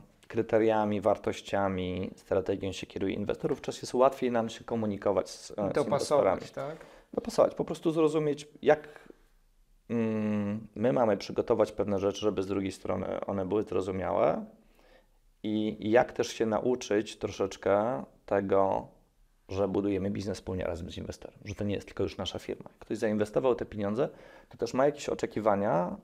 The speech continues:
Speaker 1: a, ma jakieś swoje podejście do tego biznesu, ma jakieś swoje doświadczenie, kontakty, które ty możesz wykorzystać i tak dalej, i tak dalej. I to jest bardzo ważne, żeby, a, żeby zrozumieć, że, a, taki inwestor, a, on nie chce nam zrobić krzywdy,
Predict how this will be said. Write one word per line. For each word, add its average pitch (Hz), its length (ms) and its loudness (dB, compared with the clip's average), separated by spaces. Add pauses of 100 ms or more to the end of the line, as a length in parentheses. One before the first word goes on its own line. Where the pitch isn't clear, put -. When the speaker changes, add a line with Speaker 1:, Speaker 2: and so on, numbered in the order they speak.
(280)
Speaker 1:
a, 120 400 0
ma 120 120 4
jakieś 135 200 2
swoje 117 220 4
podejście 104 440 0
do 104 80 2
tego 107 220 -2
biznesu, 104 400 -6
ma 120 60 0
jakieś 123 200 -4
swoje 107 220 2
doświadczenie, 107 760 0 (320)
kontakty, 107 440 4
które 104 240 0
ty 107 100 -6
możesz 98 260 -2
wykorzystać 98 600 -4
i - 40 -18
tak 95 180 -2
dalej, 90 200 0
i - 20 -12
tak 98 180 -8
dalej. 90 280 0
I - 20 -12
to - 100 -4
jest 113 120 -2
bardzo 127 280 2
ważne, 113 320 4
żeby, 107 360 0 (1040)
a, 101 380 4 (260)
żeby 107 220 2
zrozumieć, 110 640 2
że, 104 520 6
a, 98 240 4 (120)
taki - 220 -6
inwestor, 104 720 2
a, 95 400 2
on 101 140 -2
nie 104 120 0
chce - 200 -4
nam 98 160 -2
zrobić 98 300 -2
krzywdy, 101 480 2